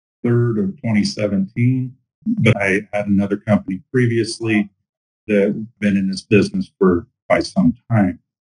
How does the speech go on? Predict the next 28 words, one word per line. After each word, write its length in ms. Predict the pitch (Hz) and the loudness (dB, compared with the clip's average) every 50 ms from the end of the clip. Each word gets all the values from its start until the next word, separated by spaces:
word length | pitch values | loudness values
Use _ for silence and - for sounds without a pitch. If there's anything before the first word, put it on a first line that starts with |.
| _ - - | _ -4 -2
I 60 | 107 | -2
grew 260 | 104 101 120 131 123 | 0 0 0 0 0
up 140 | 117 117 - | -2 -4 -6
farming 340 | - 123 117 117 120 120 120 | -8 -6 -4 -2 -2 -2 0
and 160 | 120 110 104 | 0 2 2
ranching, 480 | 104 101 101 104 104 - - 110 104 101 | 2 2 0 -2 -6 -4 -2 -2 0 0
so 200 | 101 - 113 104 | -2 -2 -4 -4
I 60 | 101 | -2
had 140 | 101 117 117 | -2 0 0
a 60 | 117 | 0
good 240 | 104 127 120 110 98 | 0 0 0 0 -2
background 800 | 101 95 98 104 104 - 95 92 98 98 95 95 95 95 92 - _ | -4 -4 -4 -4 -6 -6 -4 -4 -2 -2 0 2 2 2 0 -2 _
on 500 | - 104 98 95 95 95 95 95 90 - 98 | -4 -2 0 0 0 0 0 -2 -4 -6 -4
what 280 | 101 101 104 104 104 101 | -2 -2 -2 -2 -2 -2
we 120 | 98 98 95 87 | -4 -4 -4 -4
do 420 | 95 95 92 92 92 92 92 90 - _ _ _ _ _ | -2 -2 0 -2 -2 -4 -8 -10 -14 _ _ _ _ _
here, 260 | - 107 95 92 90 90 95 | -2 0 0 0 -2 -2 -2
and 120 | 95 95 | -4 -2
I 280 | 95 98 98 98 98 - | -2 -2 -2 -2 -4 -4
kind 140 | - 104 95 | -6 -6 -6
of 80 | 92 - | -6 -6
fell 240 | - 110 107 104 98 | -4 -2 0 0 2
in 140 | 95 95 | 0 0
love 240 | 98 104 104 101 - | 0 0 -2 -2 -2
with 160 | 104 92 - | -4 -4 -4
the 80 | - 120 | -6 -8
grain 280 | 110 98 98 98 95 - | -4 -2 0 0 0 -2
handling 580 | 101 101 104 104 101 98 98 98 98 98 95 | -6 -6 -4 -2 0 0 0 -2 -2 -6 -8